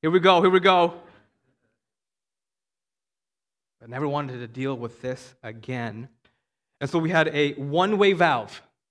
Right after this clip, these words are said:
installed six feet underground so that when it rains, only water can get out and not go back in.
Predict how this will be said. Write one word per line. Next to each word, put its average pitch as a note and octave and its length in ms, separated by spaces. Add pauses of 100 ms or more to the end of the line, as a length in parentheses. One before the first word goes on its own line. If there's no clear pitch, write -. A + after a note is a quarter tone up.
(480)
installed D3 680 (560)
six G#3 180
feet - 420 (460)
underground D#3 640 (880)
so F3+ 80
that F3 100
when F#3 160
it E3 100
rains, F#3+ 760 (400)
only E3 220
water E3 320
can D3 180
get D3 160
out C3 280 (640)
and A#2+ 80
not B2+ 220
go A#2+ 120
back A2 280
in. G#2 140